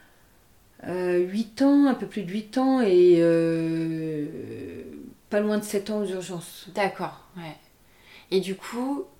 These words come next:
Speaker 2: est-ce que tu peux nous parler un peu de cette expérience aussi, justement, en termes de ce dont tu parlais, de relations humaines,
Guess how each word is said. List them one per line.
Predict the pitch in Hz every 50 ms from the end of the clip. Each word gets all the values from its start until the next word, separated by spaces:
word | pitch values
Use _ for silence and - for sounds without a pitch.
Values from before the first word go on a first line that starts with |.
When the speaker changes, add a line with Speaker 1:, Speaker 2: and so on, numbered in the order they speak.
| _ _
Speaker 2:
est-ce | - 175 -
que | - 208
tu | 190 - -
peux | - 208 208 202 202 202
nous | 190 185 202 190
parler | 190 202 180 185 202
un | 208 214
peu | 202 208 214
de | 208 -
cette | - 185 - -
expérience | 185 - - - 196 185 190 202 202 208 196 -
aussi, | 190 185 - - 196 190
justement, | 175 165 160 - - 185 185 185
en | 180 175
termes | - 185 175 180 175
de | 170 175 170 165 165 160 -
ce | -
dont | 170 170 170
tu | 170 - -
parlais, | - 165 165 175 180 180
de | 170 170 160 160
relations | 160 160 175 170 180 175 170 175 - 180
humaines, | 175 175 175 180 185 196 202 208 190